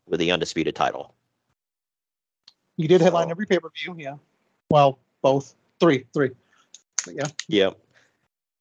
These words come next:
Speaker 1: And I guess, you know, I mean, there was that time when he was the world's heavyweight champion there for a bit. That was, that was a pretty good run. Uh, he had some, it wasn't
Speaker 2: But again, I
Speaker 1: didn't he,
Speaker 2: gotta
Speaker 1: like
Speaker 2: point out, that's the other title. Like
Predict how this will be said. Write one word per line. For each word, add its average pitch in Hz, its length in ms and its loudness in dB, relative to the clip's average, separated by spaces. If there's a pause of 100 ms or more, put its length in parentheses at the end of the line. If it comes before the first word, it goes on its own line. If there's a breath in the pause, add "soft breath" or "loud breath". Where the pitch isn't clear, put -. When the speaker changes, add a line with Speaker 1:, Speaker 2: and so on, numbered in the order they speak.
Speaker 1:
And 135 120 2
I 143 60 4
guess, 139 300 -2
you 139 80 -4
know, 135 60 2
I 131 120 0
mean, 143 120 -4
there 147 120 0
was 135 100 0
that 117 140 -2
time 120 180 -4
when 117 80 -8
he 110 60 -8
was 104 140 -10
the 92 100 -4
world's 101 480 -2
heavyweight 85 360 -6
champion 82 400 -8
there 80 140 -4
for 76 140 -10
a 69 40 -8
bit. 76 340 -2
That 101 180 2
was, - 400 -14 (420)
that 285 80 0
was 294 100 0
a 135 60 -6
pretty 101 200 -4
good 87 200 0
run. 82 300 -6 (1120)
Uh, 87 340 -4
he 80 180 -4
had 98 160 0
some, 85 240 -10 (640)
it - 160 -18
wasn't 127 260 -6
Speaker 2:
But 175 60 0
again, 180 180 2
I - 40 2
Speaker 1:
didn't 262 60 -2
he, 196 40 -2
Speaker 2:
gotta 180 140 2
Speaker 1:
like 123 80 0
Speaker 2:
point 226 180 0
out, 277 220 0
that's 170 220 -2
the 185 180 -2
other 160 320 2
title. 277 460 -2 (840)
Like 156 120 -4